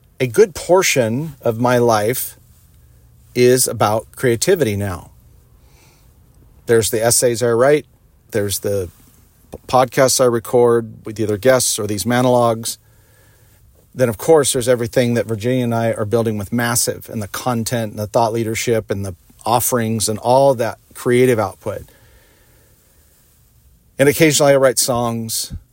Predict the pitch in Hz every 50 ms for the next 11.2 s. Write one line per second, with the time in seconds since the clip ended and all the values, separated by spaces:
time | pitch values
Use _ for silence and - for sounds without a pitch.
0 | _ _ - - 110 104 - - 127 120 117 117 117 113 110 110 113 - - -
1 | - _ _ _ _ _ _ _ _ _ _ _ _ _ - 104 - - 117 117
2 | 120 104 - - 117 107 117 117 113 110 113 113 104 95 92 107 113 113 - -
3 | - - - _ _ _ _ _ _ _ _ _ _ _ _ _ _ _ _ _
4 | _ _ - 127 139 190 220 185 175 160 135 - - - _ - 131 135 165 208
5 | 196 196 165 127 131 117 110 110 110 - 127 123 120 117 - - - 127 117 120
6 | 127 131 127 120 101 92 95 87 - - _ _ _ _ _ _ _ _ _ _
7 | _ _ _ _ _ _ _ _ _ _ _ _ _ _ _ - 123 127 127 151
8 | 165 185 196 - - 143 123 104 98 95 131 151 151 127 107 - - - - -
9 | 135 127 127 123 120 120 113 - - - 117 110 127 127 - - - - - -
10 | 135 135 143 151 143 120 101 - - - - - - _ - 113 113 110 107 104
11 | 101 101 -